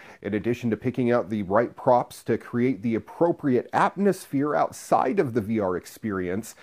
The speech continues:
Kansari and his team also went to great lengths to create an accurate digital world. The actual music coming out of the radio is by a very popular Syrian singer there.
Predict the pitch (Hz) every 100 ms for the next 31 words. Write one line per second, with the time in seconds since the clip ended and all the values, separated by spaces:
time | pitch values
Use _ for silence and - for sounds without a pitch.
0 | - - - 160 - 185 220 240 175 151
1 | - 156 151 151 175 196 160 143 - 127
2 | 104 104 123 110 139 170 214 170 - -
3 | - 147 - 160 156 180 160 156 - -
4 | - - 131 123 - 98 113 117 139 131
5 | 113 98 165 180 156 95 - - - -
6 | - 107 - 117 - 120 110 110 123 135
7 | 123 - 135 131 113 135 101 95 131 160
8 | 123 120 120 123 110 143 147 131 196 262
9 | - 214 185 - 156 160 - - 139 143
10 | 135 131 - 196 226 214 185 135 104 64